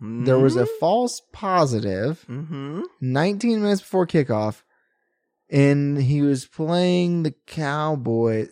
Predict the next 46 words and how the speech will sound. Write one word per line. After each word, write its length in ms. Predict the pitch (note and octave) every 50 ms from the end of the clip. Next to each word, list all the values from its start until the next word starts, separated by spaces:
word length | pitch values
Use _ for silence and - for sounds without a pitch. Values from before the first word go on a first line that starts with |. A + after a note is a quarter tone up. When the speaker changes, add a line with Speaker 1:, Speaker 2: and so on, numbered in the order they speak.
| -
Speaker 1:
I 40 | F3
mean, 100 | E3+ D3+
Jerry 260 | D3 G3 G3 F#3 E3
Jones, 260 | C3 C#3 C3 B2 A2
shadow 240 | - - B2 A#2 A2
commissioner. 500 | - - A2+ G#2+ G#2 - - A2 G#2 G#2
We've 220 | G#2 A#2+ C3 C3 A#2+
been 140 | B2+ A#2+ G#2+
saying 300 | - B2+ A#2+ A#2 A2+ A2+
this 140 | A#2 A#2+ C3
Speaker 2:
Right. 180 | B2+ A2+ - - - _ _ _ _ _ _ _ _ -
Speaker 1:
since 280 | - - A3+ B3 G#3 -
the 60 | D3+
beginning. 580 | C3+ B2+ A#2 C3 D3 C#3 B2 G#2 G2 F#2+ A2 - _ - - - _ _ _ _ _ _ _ _ _ _ _ -
We've 120 | D3+ E3+
been 140 | G3 G#3+ F#3
saying 240 | F#3 G3 F3+ F3 E3+
this 160 | E3 D#3+ D3+
for 180 | - - C#3+ C3
ninety 540 | B2+ A#2+ A#2+ B2 C3 C3+ C3+ B2+ B2+ B2 A#2
episodes, 720 | A2 G#2 - - - - A#2 - - - - - - - _ _ _ _ _ _ _ _ _ _ _ _ _ _ _
that 120 | B2 B2
Jerry 300 | A2 A#2+ B2+ B2 C3 C3
Jones 560 | B2+ B2 C3 A#2+ A#2+ A#2 A2+ A2 G#2+ G#2+ - - _ _ -
is 180 | A#2 A#2 -
controlling 480 | - - B2+ A2+ - C#3 B2 B2 A#2+ A#2
the 80 | A2+ A2+
N 100 | A2 G#2+
F 180 | G#2+ G#2+ -
L, 340 | A2+ A2 G#2 G2 G2 G#2+ - _ _ _ _ _ _ _ _ _ _ _ _ -
pulling 300 | - D3 D3 D3+ D3+ C#3+
the 60 | C3
strings. 640 | - - - C3 A#2 G2+ G2 G2+ G2+ G2+ - - - - -
Speaker 2:
Well, 120 | A2+ G#2+ G#2
he 100 | - A#2+
Speaker 1:
It's 100 | A#2 D3
Speaker 2:
thought 160 | D#3 D#3 D#3
Speaker 1:
him 160 | D#3+ F#3+ G#3+
Speaker 2:
somebody. 340 | G#3+ - D4 C#4 B3+ - - C#3
Speaker 1:
and, 40 |
it's 80 | C3 -
him 220 | - D#3+ F#3 G3+ G3+
and 120 | F#3 D#3+
Archie, 360 | D3 D3 D3 - - D3+ -
or, 200 | C3+ B2+ B2 A#2+
uh, 360 | A#2 A#2 A2 G#2+ G#2 G2+ G2